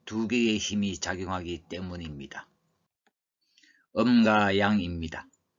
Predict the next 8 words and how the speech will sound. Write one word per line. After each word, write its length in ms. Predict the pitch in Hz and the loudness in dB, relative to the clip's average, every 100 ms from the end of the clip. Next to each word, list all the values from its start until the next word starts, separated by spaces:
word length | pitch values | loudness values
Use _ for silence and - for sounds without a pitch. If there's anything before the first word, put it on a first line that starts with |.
| _ - | _ -2
음은 440 | 117 127 123 117 104 | 2 6 6 6 4
끌어당기고 760 | - 117 113 113 113 110 110 104 | 0 2 4 4 4 4 4 2
수축하는 760 | - - - - - 113 104 | 2 0 -2 -6 -2 -2 0
힘이고, 600 | 92 101 101 101 101 80 _ _ _ 85 | 0 0 0 0 0 -2 _ _ _ 2
양은 520 | 110 120 117 107 101 | 4 6 6 6 6
밀어내고 680 | 113 113 104 104 92 98 87 | 6 6 4 2 2 0 0
팽창하는 800 | - 117 110 110 95 98 90 82 | -4 -2 0 0 -2 -2 -4 -8
힘입니다. 680 | 73 98 85 71 64 - - | -8 -8 -8 -8 -10 -14 -16